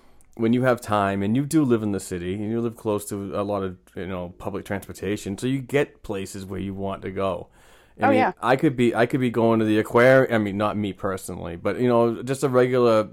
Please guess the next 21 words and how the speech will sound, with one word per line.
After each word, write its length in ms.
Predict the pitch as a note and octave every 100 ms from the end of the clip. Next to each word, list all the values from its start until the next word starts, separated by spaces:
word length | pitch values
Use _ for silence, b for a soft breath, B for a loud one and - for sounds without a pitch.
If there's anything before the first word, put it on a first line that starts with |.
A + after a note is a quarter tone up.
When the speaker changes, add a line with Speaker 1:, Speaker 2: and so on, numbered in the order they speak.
| -
Speaker 1:
hockey 360 | A#2 C3+ D#3 B2
fan 340 | A2 G2 G2
could 160 | G#2+ G#2+
be 80 |
taking 320 | G#2 G#2+ G2+ G2+
the 100 | G2+
time 280 | G#2 G2+
going 180 | G2+ G2
to 60 | G2
the 80 | G2
aquarium 560 | A2+ A#2+ G#2+ G2 G2 b b b b b
and, 460 | - G2 G2+ G2+ F#2+
and 180 | G#2 G2+
sightseeing 600 | B2+ A2+ - A#2 G#2+ G#2
around 340 | G#2 G2+ G2
Boston, 440 | A2+ B2 B2 A2+ G#2
but 120 | G#2+
you 220 | B2 C#3
chose 420 | C3+ B2+ A#2 A2+
to 80 | A2+
go, 500 | G#2 G2+ G2 G2